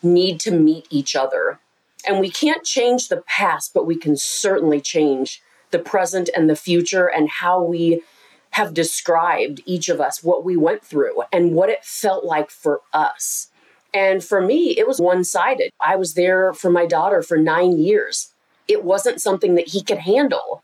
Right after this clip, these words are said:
You know, he wasn't in the hospital. And I had to realize that that wasn't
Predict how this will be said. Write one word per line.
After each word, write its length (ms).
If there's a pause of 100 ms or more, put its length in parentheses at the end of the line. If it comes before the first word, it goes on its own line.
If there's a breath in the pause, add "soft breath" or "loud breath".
You 100
know, 80
he 140
wasn't 400
in 120
the 60
hospital. 720
And 320
I 140
had 300
to 100
realize 600
that 160
that 260
wasn't 600